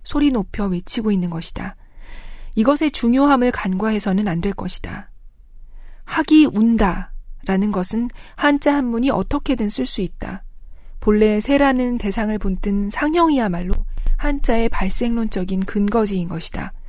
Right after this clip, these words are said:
그러나 이 땅에서 한자 한문이 형태로 만들 수 있는 것은 어디까지나 학이 운다라는 모습이었고 거기서 발견할 수 있는 것은 우리에게 들려오는 한국어의 학의 소리가 아니다.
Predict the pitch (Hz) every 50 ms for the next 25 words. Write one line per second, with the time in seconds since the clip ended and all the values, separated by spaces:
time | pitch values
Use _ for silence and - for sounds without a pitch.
0 | - - - - - - - - - - - - - - 202 247 254 285 - 196
1 | 196 - - 269 262 254 240 233 269 269 277 277 302 294 294 - 302 294 285 254
2 | 247 247 233 233 240 240 240 262 349 349 349 - - 359 254 226 202 - 185 190
3 | 214 208 - - 208 190 180 185 180 185 185 - 208 214 277 285 185 - 202 -
4 | 214 202 190 - 196 208 208 214 208 - - - - - - - - - - -
5 | - 277 262 - - 196 214 214 214 233 220 220 214 214 180 175 190 208 196 175
6 | 202 214 - 302 262 262 233 190 - - - 240 240 214 190 - - - - -
7 | - - - - - - - 196 190 202 - 233 220 - - 202 185 175 220 220
8 | 220 214 214 - - 190 185 190 202 196 196 190 - - 233 247 254 - - -
9 | - - - - - 208 220 262 302 294 - 294 269 - 220 202 208 208 196 190
10 | 196 214 226 240 - 285 269 269 269 269 247 226 208 185 185 185 185 - - -
11 | - - - - - - - - 247 233 - 302 311 285 240 220 170 160 165 170
12 | - - 160 170 185